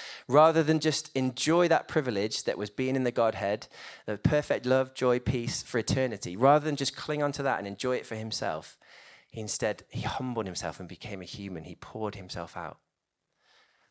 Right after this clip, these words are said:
There's another way of understanding the word kenosis, as well as just being poured out. It's the idea of, of self-limiting. The idea that you could fill a space and you don't.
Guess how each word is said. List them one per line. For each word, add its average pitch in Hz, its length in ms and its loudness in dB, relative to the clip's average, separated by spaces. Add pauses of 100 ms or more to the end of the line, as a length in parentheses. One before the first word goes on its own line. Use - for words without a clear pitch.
(120)
There's 131 140 0
another 139 240 2
way 139 140 8
of 127 80 4
understanding 123 500 2
the 113 60 2
word 113 180 2
kenosis, 110 560 -2 (160)
as 107 140 -2
well 123 160 4
as 117 100 -2
just - 200 -8
being 110 180 -4
poured 110 420 -4
out. 110 160 2
It's - 120 -8
the 107 100 -4
idea 113 360 0
of, - 160 -8 (100)
of - 120 -10
self-limiting. 107 920 -4 (1300)
The 120 80 2
idea 117 260 2
that 117 200 -2
you 120 120 -4
could 139 320 0
fill 120 220 -2
a 107 40 -2
space 101 400 -4
and 101 100 -8
you 90 60 -12
don't. 90 340 -10